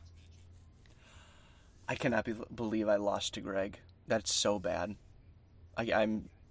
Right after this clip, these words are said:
still distraught over it. Um,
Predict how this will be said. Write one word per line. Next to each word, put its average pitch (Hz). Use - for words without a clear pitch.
still -
distraught 90
over 98
it. 98
Um, 78